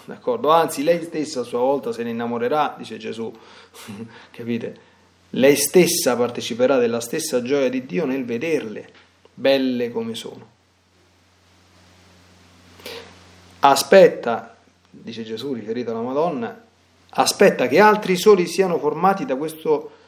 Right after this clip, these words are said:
suo atto nuovo di nuove bellezze, di rara beltà. Notiamo quante volte ricorre in questo scritto atto nuovo, adesso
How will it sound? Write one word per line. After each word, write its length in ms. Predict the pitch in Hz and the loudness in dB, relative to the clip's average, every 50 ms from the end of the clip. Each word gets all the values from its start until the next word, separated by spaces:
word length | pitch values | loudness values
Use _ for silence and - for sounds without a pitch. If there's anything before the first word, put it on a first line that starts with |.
| _ | _
suo 400 | _ - - - 180 175 170 170 | _ -10 0 2 2 2 2 2
atto 640 | - 165 170 185 185 180 - - - _ - 165 156 | 0 0 0 2 0 0 -4 -12 -20 _ -8 -6 -6
nuovo 560 | 151 147 151 156 165 175 170 160 151 151 151 | -4 -4 -4 -2 -2 -2 -2 -2 -2 -4 -6
di 140 | 147 139 135 | -6 -6 -8
nuove 380 | 135 135 147 160 160 135 139 123 | -6 -4 -4 -2 -2 -4 -6 -6
bellezze, 500 | 120 123 117 120 131 147 147 147 - 120 | -6 -8 -6 -4 -4 -4 -4 -6 -10 -10
di 80 | 120 | -6
rara 220 | 127 135 135 127 117 | -4 -2 -2 -2 -4
beltà. 500 | 113 120 117 113 - - 123 120 - - - _ _ _ _ _ _ _ _ _ _ _ _ _ _ _ | -6 -8 -10 -10 -10 -12 -14 -14 -14 -16 -20 _ _ _ _ _ _ _ _ _ _ _ _ _ _ _
Notiamo 460 | - 117 113 113 - 151 147 143 135 | -6 -6 -6 -2 -2 -2 0 0 -2
quante 300 | 127 127 123 117 - 120 | -4 -6 -8 -8 -8 -6
volte 420 | 120 135 131 120 110 - - 113 | -2 0 0 0 0 -4 -10 -16
ricorre 360 | 104 110 104 - 117 - 107 113 | -16 -16 -14 -14 -12 -12 -12 -14
in 80 | 113 | -16
questo 180 | - 110 117 113 | -18 -18 -18 -18
scritto 340 | - - - - - 117 120 | -18 -18 -18 -10 -8 -6 -6
atto 300 | 123 120 - - 117 117 | -6 -8 -8 -8 -8 -6
nuovo, 340 | 117 120 120 117 107 104 | -4 -4 -4 -4 -4 -6
adesso 560 | 104 107 113 113 - - - - - - - | -8 -8 -10 -10 -10 -10 -12 -12 -14 -14 -20